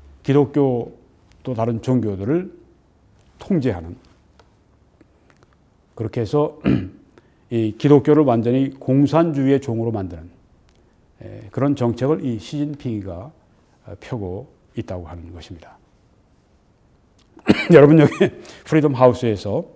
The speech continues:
어, 보여준 이 지도가 있습니다. 왼쪽에 보니까 뭐, 이 북미 대륙이 있고,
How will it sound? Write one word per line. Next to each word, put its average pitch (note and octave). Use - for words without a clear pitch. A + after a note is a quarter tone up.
어, F#2+
보여준 G2
이 F2
지도가 G2
있습니다. F2
왼쪽에 G#2+
보니까 G#2+
뭐, G2+
이 G2+
북미 B2
대륙이 G#2
있고, F#2+